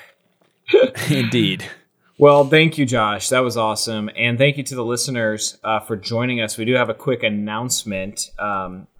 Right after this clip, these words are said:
Speaker 1: so Josh, he is, uh, planning a vacation to Brownsville, Texas, I believe it is.
Speaker 2: <laughs> Don't
Speaker 1: Uh,
Speaker 2: lie to
Speaker 1: so
Speaker 2: them.
Speaker 1: in,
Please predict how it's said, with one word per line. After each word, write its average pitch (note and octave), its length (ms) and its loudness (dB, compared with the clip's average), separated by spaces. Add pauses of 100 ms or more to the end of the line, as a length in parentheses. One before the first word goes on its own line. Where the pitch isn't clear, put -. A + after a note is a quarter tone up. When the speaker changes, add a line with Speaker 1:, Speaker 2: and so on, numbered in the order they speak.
(120)
Speaker 1:
so C#3+ 280 2
Josh, G3 600 2
he A#3+ 440 -4 (100)
is, F#3+ 480 -6
uh, D#3+ 260 -4
planning E3 540 -4
a C#3 40 -2
vacation C#3 680 -2
to A#2 180 -6
Brownsville, F#2+ 1000 -4
Texas, - 460 -8
I F#2 60 -2
believe F#2 240 -10
it F2+ 60 -10
is. F2+ 220 -6 (200)
Speaker 2:
<laughs> - 200 -6
Don't E3 220 6
Speaker 1:
Uh, B2+ 40 2
Speaker 2:
lie C3+ 220 6
to C#3 60 4
Speaker 1:
so C3+ 280 4
Speaker 2:
them. D#3 120 4
Speaker 1:
in, C#3+ 60 6